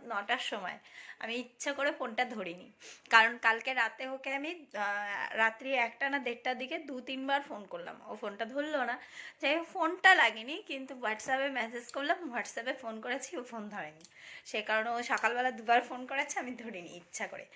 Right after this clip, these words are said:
তারপর ভাবলাম যে না, ধরি, তিনবারের বার ফোনটা ধরলাম। কারণ হচ্ছে, আহ,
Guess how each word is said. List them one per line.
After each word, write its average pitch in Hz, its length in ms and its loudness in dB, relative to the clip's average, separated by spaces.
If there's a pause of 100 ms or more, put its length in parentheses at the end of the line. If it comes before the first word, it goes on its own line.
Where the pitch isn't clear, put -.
(320)
তারপর 262 300 -2
ভাবলাম 269 380 0
যে 269 100 -6
না, 254 240 2 (140)
ধরি, 202 420 -6 (1200)
তিনবারের 220 520 0
বার 247 200 4
ফোনটা 220 420 2
ধরলাম। 202 680 -4 (520)
কারণ 240 420 4
হচ্ছে, 349 580 -2 (540)
আহ, 233 180 -2